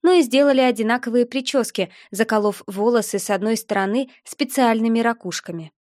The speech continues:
«Доброе утро!» «Доброе!» Увидев меня, Дориан потерял дар речи, в один миг зрачки его глаз расширились, заполняя радужную оболочку.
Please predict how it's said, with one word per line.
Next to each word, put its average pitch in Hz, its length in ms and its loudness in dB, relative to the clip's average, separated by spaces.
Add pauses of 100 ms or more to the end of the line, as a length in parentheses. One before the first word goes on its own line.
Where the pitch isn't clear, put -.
(140)
«Доброе 339 480 4
утро!» 277 320 0 (520)
«Доброе!» 226 720 4 (320)
Увидев 202 500 0
меня, 202 360 -2 (180)
Дориан 262 440 4
потерял 240 460 2
дар 233 180 2
речи, 226 540 -2 (160)
в 180 80 -6
один 208 340 2
миг 233 200 0
зрачки 196 500 -2
его 202 220 0
глаз 226 360 -2
расширились, 202 880 -2 (200)
заполняя 208 640 0
радужную 214 600 0
оболочку. 190 720 -2